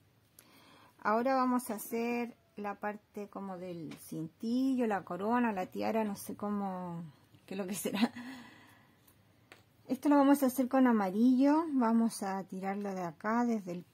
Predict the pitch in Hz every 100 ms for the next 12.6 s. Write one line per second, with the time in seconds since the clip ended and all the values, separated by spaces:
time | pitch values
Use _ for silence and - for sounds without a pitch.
0 | _ 220 233 240 254 - _ - - -
1 | 202 196 185 175 - 208 214 214 208 190
2 | 190 202 196 190 190 156 _ - _ _
3 | _ _ _ - - 185 190 196 - _
4 | - 240 285 285 _ _ _ _ _ _
5 | _ _ _ _ _ _ _ _ _ _
6 | _ _ _ _ _ _ _ _ _ _
7 | _ _ _ _ _ _ _ _ _ _
8 | _ - 214 202 _ 202 196 190 185 -
9 | - 196 190 208 - - 254 285 - -
10 | - - 214 240 247 226 226 247 247 254
11 | - 269 277 269 254 233 214 - 208 196
12 | 208 240 262 302 302 -